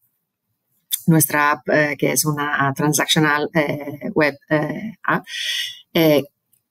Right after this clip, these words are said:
que así permite que realmente la experiencia, eh, sea lo más fluida posible, ¿no? Que sea donde sea donde, eh, que el cliente se conecte, o bien en la tarjeta de loyalty, o bien en la web, o bien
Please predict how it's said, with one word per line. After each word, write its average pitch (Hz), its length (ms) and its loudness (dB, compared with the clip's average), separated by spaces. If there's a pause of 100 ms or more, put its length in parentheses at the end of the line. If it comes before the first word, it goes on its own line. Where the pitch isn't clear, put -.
que 175 100 2
así 156 200 4
permite 170 460 4
que 156 140 2
realmente 156 360 4
la 160 120 6
experiencia, 156 1120 4 (220)
eh, 147 280 4
sea 151 240 4
lo 156 100 6
más 151 240 0
fluida 156 300 4
posible, 143 480 4
¿no? 156 160 0
Que 135 160 2
sea 160 180 4
donde 160 240 4
sea 156 180 2
donde, 151 380 -2
eh, 156 200 2 (120)
que 151 100 2
el 143 60 -2
cliente 147 260 0
se 147 120 2
conecte, 160 600 2
o 147 120 4
bien 151 260 6 (220)
en 156 120 2
la 143 120 2
tarjeta 151 400 0
de 156 80 4
loyalty, 139 560 4
o 135 100 4
bien 147 260 4
en 156 120 6
la 151 100 4
web, 135 340 0
o 156 160 2
bien 151 360 4